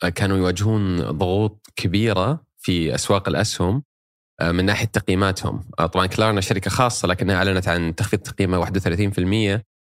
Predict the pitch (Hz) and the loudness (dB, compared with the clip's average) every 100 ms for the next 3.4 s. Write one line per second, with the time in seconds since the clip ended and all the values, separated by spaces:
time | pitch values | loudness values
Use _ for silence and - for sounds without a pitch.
0 | - - 107 101 87 101 104 95 78 90 | -6 0 2 2 2 2 2 0 0 2
1 | 87 80 78 76 - - - 110 98 107 | 2 2 0 -2 -4 -4 -2 0 0 0
2 | 98 90 - - 92 90 92 92 104 92 | 0 -2 -4 -2 0 0 0 0 0 0
3 | 90 101 95 | 0 0 0